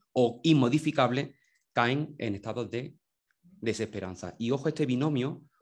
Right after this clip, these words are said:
porque sufrimiento y desesperanza correlaciona fuerte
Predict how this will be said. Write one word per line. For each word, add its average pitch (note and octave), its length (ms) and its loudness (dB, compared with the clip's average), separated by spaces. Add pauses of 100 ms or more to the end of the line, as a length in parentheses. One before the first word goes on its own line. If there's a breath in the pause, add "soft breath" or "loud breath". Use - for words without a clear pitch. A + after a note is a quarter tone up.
porque A2+ 320 -6
sufrimiento A2+ 880 -6
y D3+ 160 -6
desesperanza A2+ 800 -8
correlaciona B2+ 800 0
fuerte D3 560 0